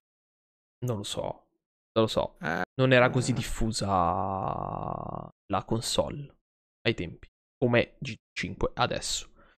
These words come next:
Speaker 1: E penso che sia anche più longevo. Cioè G T A, G T A tre non so per quanto è rimasto sugli scaffali per poter essere comprato.
Speaker 2: Ah,
Speaker 1: G T A
Speaker 2: ok.
Speaker 1: cinque è tuttora acquistabile e costa ancora quaranta euro.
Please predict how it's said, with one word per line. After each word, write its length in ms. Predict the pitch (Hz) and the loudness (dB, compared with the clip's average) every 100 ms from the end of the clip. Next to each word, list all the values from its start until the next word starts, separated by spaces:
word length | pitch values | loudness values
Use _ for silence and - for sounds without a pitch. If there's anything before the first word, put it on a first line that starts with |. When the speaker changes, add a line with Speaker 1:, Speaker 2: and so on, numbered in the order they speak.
| _ | _
Speaker 1:
E 80 | 165 | 8
penso 240 | 151 143 | 8 6
che 100 | 160 | 4
sia 120 | - 185 | 6 6
anche 140 | 180 | 6
più 120 | - | 6
longevo. 680 | 131 127 131 120 98 101 - - | 6 4 6 6 6 -2 -6 -6
Cioè 140 | 127 | -2
G 100 | 123 | 4
T 60 | 143 | 6
A, 60 | 131 | 6
G 240 | - 131 | 4 2
T 100 | - | 6
A 80 | 143 | 6
tre 160 | 156 | 6
non 100 | 143 | 4
so 180 | 123 131 | 4 4
per 160 | - 123 | 4 4
quanto 320 | 123 113 - | 2 2 2
è 40 | |
rimasto 460 | 120 117 113 - - | 2 4 4 4 -2
sugli 240 | - 113 | 0 -2
scaffali 640 | 113 - 120 - 120 107 117 | -2 0 0 4 4 6 2
per 100 | 113 | 2
poter 240 | 117 110 | 2 2
essere 260 | - 120 113 | 2 0 2
comprato. 580 | 110 - 107 95 - - _ _ _ 151 | 0 4 4 4 -2 -14 _ _ _ -8
Speaker 2:
Ah, 180 | 175 | 0
Speaker 1:
G 100 | 135 | 4
T 120 | 127 139 | 8 8
A 60 | |
Speaker 2:
ok. 40 | 131 | 6
Speaker 1:
cinque 560 | - 165 170 - 139 | 6 8 6 8 6
è 180 | - 131 | 6 -2
tuttora 400 | - - - 135 | -2 2 6 6
acquistabile 600 | 135 - - 139 147 127 | 4 0 4 6 6 4
e 20 | |
costa 260 | 107 123 - | 0 0 2
ancora 420 | 113 - 139 131 | 2 6 6 8
quaranta 480 | 131 131 131 127 123 | 6 4 4 4 6
euro. 440 | 117 101 - 139 | 6 4 2 -2